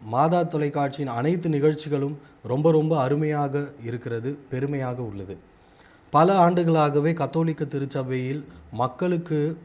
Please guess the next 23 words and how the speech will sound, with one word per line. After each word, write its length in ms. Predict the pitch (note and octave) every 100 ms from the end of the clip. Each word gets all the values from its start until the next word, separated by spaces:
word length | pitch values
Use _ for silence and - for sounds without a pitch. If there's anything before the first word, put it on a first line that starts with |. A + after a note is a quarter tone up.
| - _ _
ஒரு 180 | A#2 C3
தொலைக்காட்சி 540 | C#3 D3 D#3+ D#3+ - C3
இல்லையே 440 | C#3 D3 D3+ D3+
என்ற 280 | C3 B2+ C3
ஒரு 220 | A#2+ A2
ஏக்கம் 360 | B2+ D3 D3+ C3
இருந்து 260 | A#2+ B2
வந்தது. 300 | A2+ G2+ G2 G2 _ _ _ _ -
இரண்டாயிரத்தி 480 | A#2+ D3+ D#3 D3 C#3+
பதினான்காம் 640 | C#3+ C#3+ D#3 D3+ C#3+ C#3
ஆண்டு 280 | C3 C3 D#3 E3 - -
மாதா 320 | A#2 B2+ D3 D#3+
தொலைக்காட்சி 640 | D3+ C#3+ C#3 C3+ C3 D#3
தமிழக 460 | C#3+ C3+ D3+ D#3+ D#3
கத்தோலிக்க 600 | C#3+ C3+ D#3+ D#3+ D#3 C#3+
திருச்சபை 480 | C#3 C3 C#3 C3 C3
மக்களின் 540 | A#2+ A#2 A#2+ C#3 D#3 E3+ - - -
நீண்ட 380 | A#2 D3+ F3+ F3
நாள் 240 | E3 D#3
ஆசை, 540 | D#3 B2+ C#3+ D#3+ C#3+ B2+ - - _ _ _ -
அந்த 160 | A2+
விருப்பம் 500 | B2+ C#3 D#3 F3 D#3+ D#3 - - _ A2
நிறைவேறியிருக்கிறது 920 | B2+ C#3 B2+ A2+ A2 G2 G2+ G2